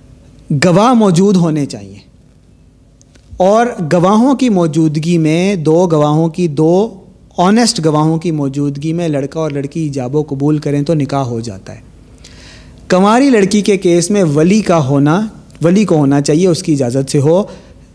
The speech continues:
لیکن اگر ولی رکاوٹ بن رہا ہے تو شریعت کے مطابق وہ ولایت سے خارج ہو جاتا ہے،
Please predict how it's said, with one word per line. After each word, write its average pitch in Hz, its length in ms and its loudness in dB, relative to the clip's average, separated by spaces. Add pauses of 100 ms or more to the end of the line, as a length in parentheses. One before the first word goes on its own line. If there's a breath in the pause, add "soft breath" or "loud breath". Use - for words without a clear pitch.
(120)
لیکن 175 540 2
اگر 202 260 2 (120)
ولی 180 260 2
رکاوٹ 170 580 2
بن 160 260 2
رہا 160 240 2
ہے 170 160 2
تو 185 120 0
شریعت 170 360 -2
کے 165 100 -2
مطابق 156 500 -2
وہ 165 80 2
ولایت 143 400 0
سے 190 120 -2
خارج 127 400 -4
ہو 101 60 -6
جاتا 104 320 -14
ہے، 135 40 -16